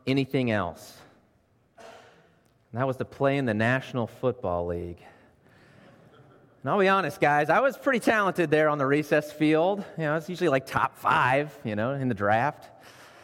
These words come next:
I, uh, studied a lot of football, watched the Broncos, you know, nearly every Sunday, watched the greats, as I call 'em. And I even made it to the Super Bowl, like, six years in a row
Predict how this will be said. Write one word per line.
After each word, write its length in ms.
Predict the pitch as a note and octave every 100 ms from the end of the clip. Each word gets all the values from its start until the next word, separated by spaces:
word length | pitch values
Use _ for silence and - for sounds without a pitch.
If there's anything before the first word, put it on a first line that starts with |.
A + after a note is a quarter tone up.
| - - - - - - - _ _ _
I, 320 | D3 F3+ F#3 F#3+
uh, 140 | E3+
studied 480 | - - F#3+ G3+ G#3
a 60 |
lot 200 | G3+ G3+
of 140 | F#3+ -
football, 420 | G#3+ G#3 G3 G3+
watched 260 | F3+ F#3 -
the 60 |
Broncos, 760 | C3 E3+ F3 F#3 F#3+ F#3 G3 F3
you 80 | E3+
know, 80 | F3
nearly 320 | E3 E3+ E3+
every 200 | E3+ E3+
Sunday, 520 | - E3+ E3+ E3+ F3
watched 300 | D3+ D3+ -
the 40 |
greats, 580 | A2+ C3+ D3 E3 G#3 - - - -
as 140 | B2+
I 140 | C3
call 280 | C#3 D3 D3+
'em. 180 | E3+ G3 - - _ _ _ _ _ -
And 200 | G3+ G3+
I 180 | F#3 A#3+
even 260 | B3 G3+ F3+
made 160 | F3 E3+
it 80 |
to 80 | F3
the 80 | D3
Super 320 | - B3 F#3
Bowl, 360 | C3+ C#3+ C#3+ - -
like, 120 | C3
six 380 | - - C#4+ -
years 320 | A#3+ B3+ A#3
in 160 | G3 G3+
a 80 | F3
row 640 | E3+ G#3 G#3 F3+ A#2+ F#2